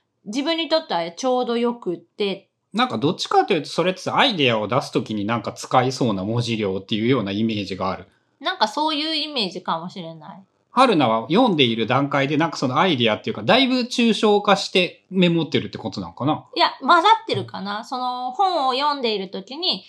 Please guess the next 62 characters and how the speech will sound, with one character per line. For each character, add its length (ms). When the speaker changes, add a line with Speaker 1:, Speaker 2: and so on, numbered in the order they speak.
Speaker 1:
こ 140
の 180
フ 140
レ 160
ー 80
ズ 100
い 280
い 20
な 180
と 80
か、 100
こ 180
の 100
考 340
え 140
方 340
い 200
い 40
な 200
っ 140
て 140
い 160
う 180
の 120
も 200
書 140
き 220
写 300
し 120
て 80
い 160
る 140
し、 500
で 80
も 120
そ 160
れ 100
も 220
な 100
ん 20
か 60
一 240
字 160
一 140
句、 420
え 140
っ 60
と、 100
丸 260
コ 180
ピ 140
し 80
て 180
い 40
る 80
わ 160
け 100
じ 80
ゃ 60
な 140
く 160
て、 420